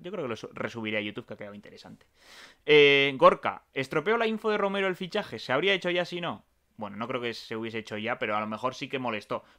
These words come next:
Pero a mí me hace gracia. Si una información frustra un fichaje, o el fichaje no está tan cerrado como dicen, o, lo siento mucho, la gente <laughs> merece estar informada. No va a parar de trabajar,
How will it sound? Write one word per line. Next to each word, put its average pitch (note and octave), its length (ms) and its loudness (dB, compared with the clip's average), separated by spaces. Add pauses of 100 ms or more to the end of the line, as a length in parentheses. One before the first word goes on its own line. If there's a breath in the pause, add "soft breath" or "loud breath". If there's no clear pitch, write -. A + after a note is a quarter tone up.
Pero A2+ 140 -4
a B2 40 -2
mí D#3+ 60 -4
me G3 100 -2
hace D#3 120 -2
gracia. D3+ 400 0 (220 soft breath)
Si - 260 -8
una G#3+ 140 0
información F3+ 800 -2 (480)
frustra G3+ 400 -4
un F3+ 100 -4
fichaje, G3+ 720 0 (800)
o C#3+ 140 0
el C#3+ 100 0
fichaje D3+ 560 -4
no E3+ 100 -4
está A3 180 0
tan F#3 160 0
cerrado E3 300 6
como D#3 180 2
dicen, A3+ 380 -2 (180)
o, A3+ 360 2 (920)
lo B2+ 160 0
siento F#3 360 0
mucho, G3 400 -6 (120)
la B2 240 0
gente - 380 -4
<laughs> - 0 -
merece D#3+ 400 -4
estar E3+ 260 0
informada. C#3+ 680 4
No C#3+ 160 -4
va F3 80 4
a E3 60 -2
parar E3 420 2
de C#3 240 -6
trabajar, C3+ 560 2